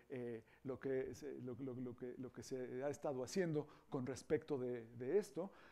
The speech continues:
eh, y las nuevas, las nuevas soluciones, pero eventualmente lo que quiero que vean es que todo siempre tiene esta idea de Euler, es como una aproximación de Taylor. No es que lo sea, pero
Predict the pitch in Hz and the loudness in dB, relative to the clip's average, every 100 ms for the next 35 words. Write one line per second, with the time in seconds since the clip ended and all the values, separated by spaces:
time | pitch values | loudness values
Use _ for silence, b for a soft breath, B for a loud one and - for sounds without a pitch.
0 | B 143 131 131 147 131 127 117 160 147 | B 0 0 2 2 4 4 2 2 4
1 | 147 - - 120 143 143 139 135 165 185 | 4 2 -4 -2 0 0 0 0 6 6
2 | 190 - B B 151 151 160 175 208 196 | 6 0 B B 6 8 8 10 12 12
3 | 196 190 190 - B - 143 151 196 185 | 8 10 8 8 B 0 4 10 12 12
4 | 165 165 180 170 - 165 - - 208 180 | 10 8 8 6 4 4 4 10 10 12
5 | 190 - 175 165 156 156 156 151 151 B | 12 10 6 6 6 8 8 8 4 B
6 | B - 156 - 151 135 123 147 143 131 | B 6 6 4 4 6 6 6 6 6
7 | 139 147 120 131 - 156 143 135 B B | 8 6 4 0 2 4 4 2 B B
8 | 147 160 156 - 139 - 135 143 - 156 | 6 6 6 4 0 2 2 2 4 6
9 | 139 139 - 175 175 147 131 - B B | 6 4 4 6 8 8 4 -2 B B
10 | 139 170 220 208 196 - - 175 165 165 | 12 12 12 12 10 8 10 12 12 12
11 | - 214 180 135 B B B - 202 196 | 12 10 12 6 B B B 12 12 12
12 | 185 180 | 12 10